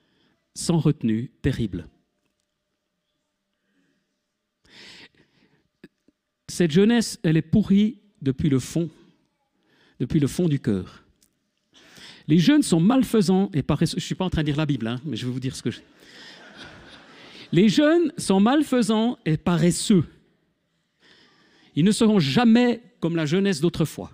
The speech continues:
Mais le nombre de fois où j'entends ça, les jeunes d'aujourd'hui, c'est plus comme avant. Et c'est parfois des vieux jeunes qui disent ça. Les jeunes d'aujourd'hui seront incapables de maintenir notre culture.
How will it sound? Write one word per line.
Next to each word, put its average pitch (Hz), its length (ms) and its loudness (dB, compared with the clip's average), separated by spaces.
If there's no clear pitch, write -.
Mais 190 100 -2
le 285 100 -2
nombre 349 240 0
de 349 100 0
fois 370 260 -2
où 311 60 4
j'entends 302 280 -2
ça, 302 300 -4
les 247 140 2
jeunes 370 280 0
d'aujourd'hui, 320 480 4
c'est 262 160 0
plus - 180 0
comme 285 180 0
avant. 175 240 0
Et 139 60 -6
c'est 160 180 -2
parfois 180 280 -4
des 135 160 -4
vieux 160 200 -2
jeunes 160 240 -2
qui - 120 -10
disent 95 200 -14
ça. - 120 -18
Les 156 140 4
jeunes 359 240 2
d'aujourd'hui 233 500 4
seront 190 360 0
incapables 233 540 -2
de 156 60 4
maintenir 190 480 2
notre 180 240 0
culture. - 560 -6